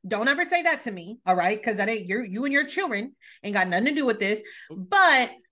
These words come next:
Speaker 1: I said, and I said to the person, I said, "I didn't, I don't remember that. I don't know." I said, "But it wouldn't shock me." I said, "However, comma,
Speaker 2: Mm.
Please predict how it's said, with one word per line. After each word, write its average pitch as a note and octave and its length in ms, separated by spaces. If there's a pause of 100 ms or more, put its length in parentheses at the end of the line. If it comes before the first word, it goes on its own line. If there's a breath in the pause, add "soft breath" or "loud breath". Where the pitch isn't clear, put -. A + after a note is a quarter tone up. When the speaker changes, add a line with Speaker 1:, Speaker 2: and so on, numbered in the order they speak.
(160)
Speaker 1:
I D#4+ 340
said, D4 240
and C#4 120
I C4 100
said D4 240
to E4 60
the C4 100
person, B3+ 320
I A3+ 140
said, G#3+ 260
"I A3 160
didn't, A#3+ 340
I A3 100
don't B3+ 180
remember A#3 400
that. F#3+ 180
I G3 80
don't F#3+ 200
know." G#3+ 400
I G3+ 100
said, G#3 220
"But G#3+ 120
it G3 100
wouldn't B3+ 340
shock C4+ 380
me." G#3+ 300
I G#3+ 120
said, G#3+ 180
"However, A3 680
comma, F3 680 (240)
Speaker 2:
Mm. B2 240